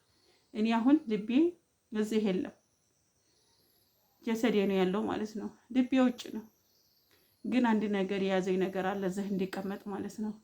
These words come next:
እሱ ምንድን ነው ካላችሁኝ፣ ልጅ አለመኖሬ፣ ልጅ አለመውለዴ፣ ልጅን፣ እ፣ ልጅ ወልጄ ትቼው በሄድ አድጎ ይጠብቀኛል፣ ለልጄ ብዬ እለፋለሁ ብዬ የማስበው ነገር ስላለ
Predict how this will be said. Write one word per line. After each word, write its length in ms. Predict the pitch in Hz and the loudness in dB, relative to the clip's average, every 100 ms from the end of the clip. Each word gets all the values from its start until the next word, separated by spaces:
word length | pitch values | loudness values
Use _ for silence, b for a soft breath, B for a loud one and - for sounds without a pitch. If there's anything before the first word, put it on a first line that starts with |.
| _ | _
እሱ 160 | 220 - | -10 -4
ምንድን 340 | 220 208 196 196 | 0 2 2 -2
ነው 100 | 202 | -4
ካላችሁኝ፣ 540 | 208 190 208 - 339 - b b b b - | -2 -2 -4 0 0 0 b b b b -6
ልጅ 200 | 208 196 | -6 0
አለመኖሬ፣ 540 | 185 190 190 180 185 185 | 0 2 4 4 4 2
ልጅ 180 | 196 185 185 | -2 -2 -4
አለመውለዴ፣ 540 | 175 185 180 190 185 302 349 b b b _ | -2 2 2 2 4 4 2 b b b _
ልጅን፣ 400 | 202 180 214 277 403 - - | -6 -2 2 4 4 0 -16
እ፣ 140 | 320 208 196 | -8 -2 0
ልጅ 180 | 214 214 | 0 2
ወልጄ 400 | 208 202 196 170 233 277 302 _ _ b b b _ | 2 2 -2 -6 0 2 2 _ _ b b b _
ትቼው 260 | 220 226 208 | -8 0 0
በሄድ 340 | 202 220 269 - - b b - | 2 4 2 2 -20 b b -4
አድጎ 280 | 214 208 214 | -2 0 0
ይጠብቀኛል፣ 840 | 202 202 190 196 - 196 190 190 | -2 -2 -4 -6 -4 -2 0 0
ለልጄ 300 | 190 208 202 214 | 2 2 2 2
ብዬ 180 | 190 185 | 0 2
እለፋለሁ 460 | 185 190 208 196 190 | 2 2 -2 -4 -4
ብዬ 180 | 196 185 | -4 0
የማስበው 560 | 185 214 226 226 196 | 2 2 0 -2 -2
ነገር 260 | 190 190 196 | -2 -2 -6
ስላለ 380 | - 190 196 | -6 -4 -4